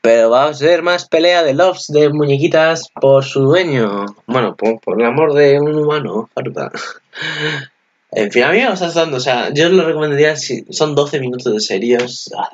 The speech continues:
si, o sea, si os gu-, si alguna vez habéis, es como un Toy Story, básicamente, esto es como Toy Story, pero con anime. Y en vez de que sean chicos, chicas, aquí solo son chicas. <laughs>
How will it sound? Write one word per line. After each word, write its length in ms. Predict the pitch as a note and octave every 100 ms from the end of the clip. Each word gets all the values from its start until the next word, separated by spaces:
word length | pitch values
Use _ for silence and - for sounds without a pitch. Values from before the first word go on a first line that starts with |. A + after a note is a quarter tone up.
| C3 -
si, 180 | - -
o 20 |
sea, 240 | - F#2 -
si 140 | A#2+
os 60 | B2+
gu-, 140 | F3
si 120 | F#3
alguna 220 | F#3 C#4 A3+
vez 180 | G#3
habéis, 280 | G3+ F#3 F#3
es 200 | - -
como 160 | - G#3
un 80 | G#3
Toy 100 | D#3+
Story, 240 | C#3 A#2+
básicamente, 420 | B2 - C3 B2+
esto 120 | C#3
es 80 | -
como 160 | - A#2+
Toy 80 | -
Story, 320 | - A2 C#3
pero 320 | A2 G2+ -
con 120 | -
anime. 380 | G2+ F#2+ F#2 F#2+ _ _ _ _ _ _
Y 80 | -
en 60 | C#3
vez 100 | D#3
de 40 |
que 60 | D3
sean 240 | C#3+ C3
chicos, 320 | - C3+ A#2
chicas, 440 | - C3+ C3 C#3+ C#3
aquí 180 | B2 B2+
solo 180 | A#2+
son 180 | A#2 A2
chicas. 340 | G2+ G2+ - -
<laughs> 320 | - - -